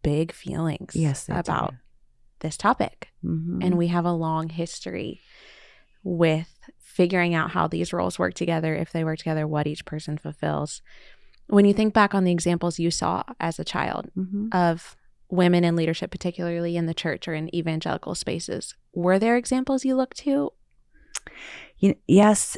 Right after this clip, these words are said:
Speaker 2: yes and no. Like, I think what I really appreciate, I'm t-, I'm gonna be, try to be as balanced and nuanced as possible, that we have different temperaments, we have different cultures in this story. We have, we have all kinds of factors. Like,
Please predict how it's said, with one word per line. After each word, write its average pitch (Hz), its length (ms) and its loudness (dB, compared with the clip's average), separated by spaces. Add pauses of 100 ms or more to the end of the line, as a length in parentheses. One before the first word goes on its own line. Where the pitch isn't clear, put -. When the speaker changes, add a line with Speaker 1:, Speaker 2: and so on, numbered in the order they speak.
Speaker 2:
yes 214 320 2
and 214 160 6
no. 165 360 4
Like, 180 220 4
I 185 120 8
think 226 460 2 (720)
what 202 180 8
I 240 80 6
really 175 280 8
appreciate, 165 680 2
I'm 170 140 2
t-, - 100 -8 (160)
I'm 156 140 2
gonna 185 200 4
be, 156 280 2
try 147 240 0
to 147 80 2
be 135 140 4
as 123 120 0
balanced 143 560 0
and 139 240 4
nuanced 160 440 0
as 151 140 -8
possible, 170 480 -6
that - 120 -2
we 180 120 0
have 196 120 -2
different - 420 0
temperaments, 202 800 2
we 220 60 0
have 233 120 -2
different 254 360 0
cultures 202 520 0
in 202 120 2
this 202 160 0
story. 196 480 0
We 196 100 4
have, 202 180 4 (720)
we 214 120 6
have 220 120 6 (100)
all 220 160 2
kinds 247 280 4
of 180 100 6
factors. 180 600 2
Like, 180 160 4